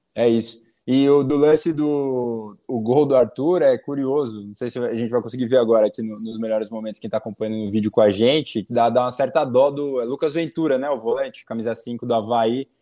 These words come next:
que ele tá acompanhando, né? Tá ali colado, mas daí tem o desvio na, na primeira trave ali,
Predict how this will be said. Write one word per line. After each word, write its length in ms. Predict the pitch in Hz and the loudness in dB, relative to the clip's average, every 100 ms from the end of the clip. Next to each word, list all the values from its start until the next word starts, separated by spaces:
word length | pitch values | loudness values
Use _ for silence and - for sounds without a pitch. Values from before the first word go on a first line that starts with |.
| _ _ _ | _ _ _
que 60 | 175 | -2
ele 100 | 175 | 0
tá 140 | 185 | 0
acompanhando, 640 | 185 208 196 247 240 214 170 | 0 0 2 2 4 0 0
né? 140 | 175 | -2
Tá 100 | 170 | 0
ali 140 | 151 | -2
colado, 520 | 151 190 202 175 160 135 | -2 -4 0 2 0 -2
mas 160 | 135 | -10
daí 140 | 131 143 | -10 -10
tem 160 | 160 | -8
o 80 | 160 | -8
desvio 460 | 156 147 123 143 156 | -6 -6 -4 -4 -2
na, 320 | 139 123 113 | -2 -2 -4
na 180 | 117 117 | -6 -8
primeira 400 | 123 123 123 113 | -8 -2 -2 -2
trave 460 | 120 120 123 113 | 0 0 0 -2
ali, 500 | 117 117 170 160 110 | -4 -4 -2 -4 -6